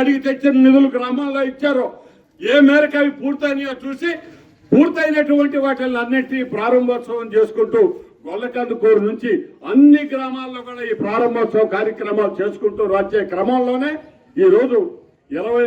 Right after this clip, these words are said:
మూడు లక్షల రూపాయలతో మన రైతు భరోసా కేంద్రం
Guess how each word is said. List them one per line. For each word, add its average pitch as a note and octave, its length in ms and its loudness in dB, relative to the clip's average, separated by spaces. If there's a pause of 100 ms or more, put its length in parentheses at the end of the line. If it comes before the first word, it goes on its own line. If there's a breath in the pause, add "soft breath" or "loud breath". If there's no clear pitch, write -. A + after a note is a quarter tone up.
(100)
మూడు G#3 180 0 (100)
లక్షల B3+ 300 -6 (100)
రూపాయలతో A#3 520 0 (420 loud breath)
మన F3+ 120 -4 (140)
రైతు G#3 220 -2 (120)
భరోసా F#3+ 360 2 (120)
కేంద్రం F3+ 320 2